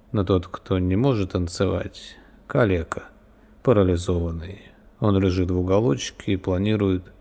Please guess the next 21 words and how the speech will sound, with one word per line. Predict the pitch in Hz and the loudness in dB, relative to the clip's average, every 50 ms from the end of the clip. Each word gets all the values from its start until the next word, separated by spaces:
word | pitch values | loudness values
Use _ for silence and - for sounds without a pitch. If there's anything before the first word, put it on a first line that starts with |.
| - - - | -20 -14 -4
как | - 117 98 - | -2 -2 -2 0
ему | 101 95 95 95 | 0 0 2 2
лучше | 95 92 95 95 - - - 92 | 4 2 2 0 -2 -2 -4 -4
управлять | 90 90 - 92 92 90 90 92 90 85 85 | -2 0 0 2 2 2 2 0 0 -2 -2
людьми. | 95 98 95 92 92 87 82 - - - - - - - - - - - - - _ - | -2 -2 -2 -2 -4 -6 -6 -8 -14 -20 -20 -20 -20 -20 -20 -20 -20 -20 -20 -18 _ -4
Он | 117 101 | -4 -2
становится | - - - - 107 104 95 90 85 87 - - 92 | -2 -4 -4 -2 0 2 2 2 0 -2 -2 -2 0
очень | 92 90 87 - - 95 | 0 0 -2 -2 -4 -4
хитрым, | 90 - - - 110 95 - - - 82 - - - - - - - - | -4 -4 -4 -4 -4 -4 -4 -10 -10 -10 -10 -16 -20 -20 -20 -20 -20 -10
коварным. | - - 101 92 90 82 82 85 80 76 71 76 - - _ _ _ _ - - - - - - - - - _ _ _ _ - - - - - | -4 -2 0 0 0 0 -2 -4 -8 -12 -14 -16 -20 -20 _ _ _ _ -20 -20 -20 -20 -20 -20 -20 -20 -20 _ _ _ _ -20 -20 -16 -6 0
Вы | 127 110 101 | 2 4 4
удивитесь, | 98 95 92 98 117 143 135 - - 92 - - | 4 4 4 4 4 2 2 0 -4 -6 -2 0
насколько | 104 95 92 - - 98 95 90 - 95 90 | 0 0 0 2 2 2 2 2 2 0 0
горбуны, | 90 95 95 92 92 92 98 98 101 101 107 107 104 104 104 104 - | 2 2 2 0 0 2 2 2 4 4 4 4 2 2 -2 -4 -10
слепые | - - 98 95 92 90 - - 104 101 98 92 92 90 | -6 -2 0 0 0 0 0 2 2 4 4 4 2 2
и | 87 | 0
безобразные | 87 95 90 90 90 90 90 95 92 92 90 90 90 90 92 92 | 0 0 0 0 0 2 2 2 2 0 0 0 -2 0 0 0
люди | 90 92 92 92 90 90 87 87 85 | 0 0 0 0 -2 -2 -4 -4 -6
хитры | - - - 110 95 - - 92 98 95 92 | -8 -4 -4 -4 -4 -2 -4 -2 0 0 2
и | 92 92 | 0 0
умны. | 92 95 95 92 90 82 - - | 0 0 0 0 -2 -4 -6 -10